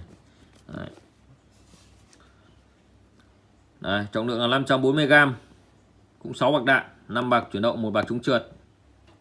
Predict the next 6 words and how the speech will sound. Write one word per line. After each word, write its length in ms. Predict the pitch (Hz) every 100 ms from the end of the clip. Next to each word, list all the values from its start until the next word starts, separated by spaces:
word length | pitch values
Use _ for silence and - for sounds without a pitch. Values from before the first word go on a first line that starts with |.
| _ _ _ - -
Đấy. 180 | - 50 - - _ _ _ _ _ _ _ _ _ - _ _ - - - _ _ _ _ _ _ _ -
Tốc 120 | 127 123
độ 120 | 113
rút 120 | 120
dây 220 | 135 127
là 360 | 117 110 104